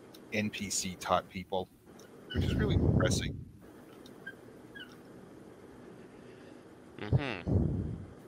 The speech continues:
Speaker 2: Yeah, so I just got a few more, and then I think you're gonna get these next bits.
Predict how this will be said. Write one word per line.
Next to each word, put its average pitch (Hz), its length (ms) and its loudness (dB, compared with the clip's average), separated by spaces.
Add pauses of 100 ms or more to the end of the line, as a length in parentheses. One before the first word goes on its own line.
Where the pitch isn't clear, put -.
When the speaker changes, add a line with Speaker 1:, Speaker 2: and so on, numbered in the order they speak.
(300)
Speaker 2:
Yeah, 98 240 -8 (280)
so - 200 -2
I 92 40 0
just 95 200 -6
got 87 160 0
a - 120 -18
few 156 200 2
more, 160 520 6 (180)
and 104 120 0
then 95 100 4
I 90 100 4 (180)
think 98 180 2
you're 90 160 -8
gonna 90 220 0
get - 180 0 (560)
these 92 180 -10
next - 300 -6
bits. - 240 -10